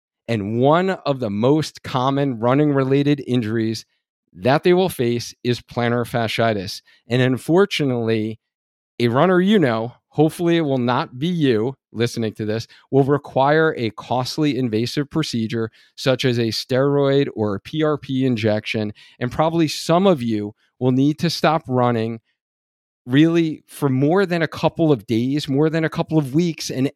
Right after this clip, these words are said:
every single one of these runners who have to stop running for any length of time, this could all be avoided with the strategies we will talk about today.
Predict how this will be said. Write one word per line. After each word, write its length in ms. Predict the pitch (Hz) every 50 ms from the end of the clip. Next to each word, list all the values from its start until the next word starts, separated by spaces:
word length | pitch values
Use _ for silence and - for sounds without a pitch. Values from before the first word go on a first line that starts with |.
| _
every 380 | - 160 175 185 175 185 196 190
single 420 | - - - 190 180 170 175 165
one 440 | 147 139 139 147 160 160 147 131 113 - _ _ _ _ _ _ _ _ _ -
of 360 | 135 147 160 160 147 131 - _ _ _ _ _ _
these 320 | 120 127 151 160 160 143 139
runners 500 | 139 131 127 120 113 120 120 110 - -
who 160 | - 123 104
have 320 | 90 - - 139 143 -
to 100 | - 156
stop 360 | - - 170 151 156 - _
running 360 | 135 131 123 123 123 123 123 113
for 460 | - - 113 113 117 117 113 113 - _ _ _ _ _ _ _ _ _ _ _
any 300 | 127 151 165 180 185 175
length 280 | 156 151 143 139 135 -
of 120 | 120 104
time, 560 | - 120 113 110 110 110 113 110 107 107 107 - _ _ _ _ _ _ _
this 340 | 110 110 139 156 170 - -
could 200 | - - 170 151
all 200 | 143 139 143 143
be 160 | 135 147 143
avoided 480 | 143 123 104 104 110 113 117 117 117 107
with 200 | 101 113 117 -
the 80 | 113
strategies 840 | 101 - - - 131 123 127 139 135 127 110 - 113 110 110 110 107 - - _
we 200 | 104 113 151 160
will 140 | 160 156 147
talk 300 | - - 135 123 - -
about 260 | 120 117 110 113 -
today. 320 | - 120 107 98 92 -